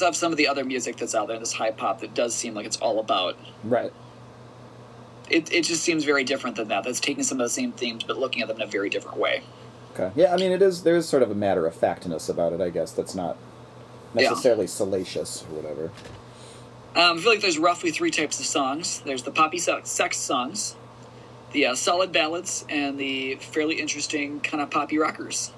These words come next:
Speaker 2: Hey.
Speaker 1: So, things like "Hang On Me" is a favorite, and "Fear the Future" and "Young Lover." Um, I like the second half of the album better than the first. I feel like there's more,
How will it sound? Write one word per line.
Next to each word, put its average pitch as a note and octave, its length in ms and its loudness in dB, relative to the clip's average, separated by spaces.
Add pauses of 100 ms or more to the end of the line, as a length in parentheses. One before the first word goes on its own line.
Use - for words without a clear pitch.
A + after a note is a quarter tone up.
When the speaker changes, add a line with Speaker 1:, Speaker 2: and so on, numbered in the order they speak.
(300)
Speaker 2:
Hey. C3 440 -2
Speaker 1:
So, C3+ 480 2 (420)
things E3+ 260 0
like E3 140 2
"Hang F3+ 200 2
On F3+ 120 0
Me" E3+ 260 -2 (260)
is D3 160 -4
a C#3+ 60 -2
favorite, C3+ 400 0
and C3 180 -6
"Fear E3+ 140 2
the D#3 100 0
Future" C3+ 440 -2
and B2+ 280 -6
"Young C3+ 160 4
Lover." C3+ 460 0 (420)
Um, B2+ 200 2
I C#3+ 40 6
like E3 180 2
the D#3+ 80 0
second C#3+ 300 0
half C3+ 160 2
of - 40 -12
the B2 80 0
album A2+ 180 -2
better A2 200 0
than G#2+ 120 -6
the G#2+ 80 -12
first. - 380 -4
I - 60 -8
feel G2 120 -8
like G2+ 60 -12
there's G#2+ 180 -8
more, G#2 340 -2